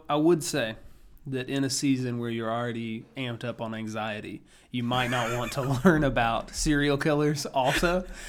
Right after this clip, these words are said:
So I'm just gonna float that <laughs> out there as, like, maybe don't fill yourself up with, "You know what? You're right. I'll quit looking at, like, diseases and just see how someone might break into my home and stab me." <laughs>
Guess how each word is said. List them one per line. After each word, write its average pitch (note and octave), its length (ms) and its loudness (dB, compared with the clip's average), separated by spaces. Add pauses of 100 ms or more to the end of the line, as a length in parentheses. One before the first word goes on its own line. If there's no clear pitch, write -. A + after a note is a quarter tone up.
(140)
So B2+ 400 2
I'm D#3+ 180 8
just F3+ 140 2
gonna D3 120 2
float C#3+ 320 -2
that E3 300 4
<laughs> - 0 -
out C#3+ 220 6
there C3+ 220 6 (420)
as, C#3 220 2
like, B2 280 -2 (220)
maybe F3+ 480 4
don't D#3 240 2
fill D#3 160 2
yourself D3 380 2
up C#3+ 140 2
with, C3 160 -4
"You D3+ 80 2
know D#3 100 0
what? D#3 220 2
You're B2 100 -6
right. A#2+ 240 -2
I'll A#2+ 140 -6
quit C3 180 -8
looking B2 300 -6
at, - 100 -10
like, A2+ 320 -6 (360)
diseases C3 840 -2
and A#2 120 -6
just A#2+ 240 -6
see A#2 180 -6
how A#2 160 -4
someone A2+ 280 -4
might A2+ 220 -2
break A#2 240 -8
into - 160 -6
my C3+ 100 -2
home C3 240 -4
and C#3 100 -4
stab - 280 -2
me." - 160 -8 (720)
<laughs> F#3+ 80 0